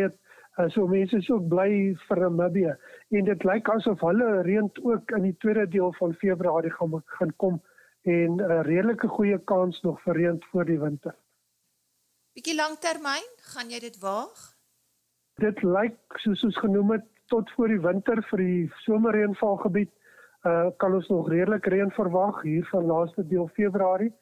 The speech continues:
Speaker 1: Die Wes-Kaap gaan dalk 'n bietjie somerreënval kry met die diepstelsels wat ontwikkel, maar die normale winterreënval gaan ook eers hier teen Mei, Junie waarskynlik begin ontwikkel.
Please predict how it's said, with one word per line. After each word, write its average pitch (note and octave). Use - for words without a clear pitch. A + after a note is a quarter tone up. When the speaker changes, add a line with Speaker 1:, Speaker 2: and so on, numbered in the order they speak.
Speaker 1:
Die E3+
Wes-Kaap C#4
gaan A#3+
dalk A3
'n B3+
bietjie G#3
somerreënval G#3
kry A3+
met G3+
die F3+
diepstelsels G#3+
wat F3+
ontwikkel, F#3
maar F3+
die F3+
normale F3+
winterreënval G3
gaan F3
ook A#3
eers G#3
hier F3+
teen F3+
Mei, F3
Junie F3+
waarskynlik E3
begin E3+
ontwikkel. D#3